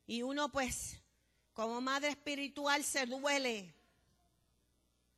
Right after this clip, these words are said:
cuando uno ve los hijos salir de la casa, por la razón que sean. Gloria a Dios.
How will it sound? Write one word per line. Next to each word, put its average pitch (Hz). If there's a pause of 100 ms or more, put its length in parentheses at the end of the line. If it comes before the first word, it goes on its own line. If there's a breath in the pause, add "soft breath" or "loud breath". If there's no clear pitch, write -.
(560)
cuando 233
uno 269
ve 269 (1500)
los 240
hijos 294
salir 262
de 226
la 214
casa, 202 (1300)
por 233
la 240
razón 247
que 262
sean. 180 (2000)
Gloria 240
a 226
Dios. 202